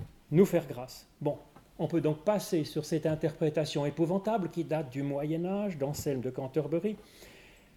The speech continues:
Une vraie façon de, d'entendre l'agneau de Dieu, pour qualifier Jésus, c'est d'y voir une allusion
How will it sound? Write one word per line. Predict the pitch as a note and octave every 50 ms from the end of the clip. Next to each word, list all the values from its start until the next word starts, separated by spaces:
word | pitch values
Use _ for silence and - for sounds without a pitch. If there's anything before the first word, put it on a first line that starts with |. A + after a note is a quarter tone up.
| - - - - - - - - - -
Une | C#4 G#3 F#3 F3
vraie | D#3 E3 B3 C4 A#3+
façon | - G#3 F#3 - - - E3+ D#3+ E3 - - - - -
de, | C#3 E3 F3
d'entendre | F3 D3+ D3 G3 G3+ G3 G3 G3 F3+ F3 D3+ - -
l'agneau | D3 C#3 C#3 C#3 C3+ C3+ C3
de | B2+ C3+
Dieu, | C3+ C3+ D3 F#3 G#3+ B3 C#4 D4 - - - - - - - - - - - -
pour | - D3 -
qualifier | - - D#3 D3+ D#3+ D#3 D#3 - D#3+ D3 C#3+
Jésus, | C3+ F#3 G3 F3+ G3+ B3+ C#4 C4+ - - - - - - - - - - -
c'est | - - A#3+
d'y | A#3 B3 C4
voir | G#3+ B3 A#3+ F#3+
une | A3+ G#3+ G3+
allusion | G#3 G3+ G3 F#3+ G3 E3+ E3 E3+ G3 A3 A#3+ C4+ C#4 B3+ A3 F#3+ E3+